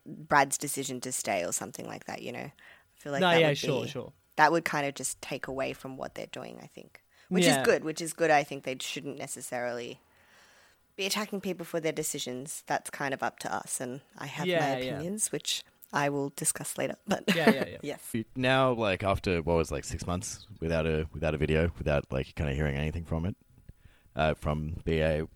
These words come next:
Speaker 3: now there's, like, a huge new team, way bigger than I thought. There's, like, I, I can't remember, I can't remember the exact number, but there's a lot of people, like, that they've just hired, and almost all of them seem to be people of color.
Speaker 1: Yeah, they've hired, like, thirteen <clears throat> new video people, and they're all people of color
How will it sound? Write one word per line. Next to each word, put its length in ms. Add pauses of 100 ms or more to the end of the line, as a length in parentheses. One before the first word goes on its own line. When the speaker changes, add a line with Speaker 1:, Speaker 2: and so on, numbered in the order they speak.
(280)
Speaker 3:
now 340
there's, 280
like, 200
a 180 (220)
huge 340
new 160
team, 320
way 160
bigger 180
than 80
I 80
thought. 340 (120)
There's, 240
like, 400 (260)
I, 80
I 160
can't 200
remember, 260
I 80
can't 140
remember 180
the 80
exact 240
number, 200
but 120
there's 160
a 40
lot 200
of 60
people, 380 (260)
like, 200
that 120
they've 140
just 200
hired, 340 (540)
and 440 (560)
almost 440
all 200
of 120
them 200
seem 220
to 80
be 140
people 240
of 80
color. 320 (300)
Speaker 1:
Yeah, 140
they've 180
hired, 280
like, 180
thirteen 640 (100)
<clears throat> 120
new 540
video 320
people, 420
and 160
they're 100
all 100
people 300
of 100
color 300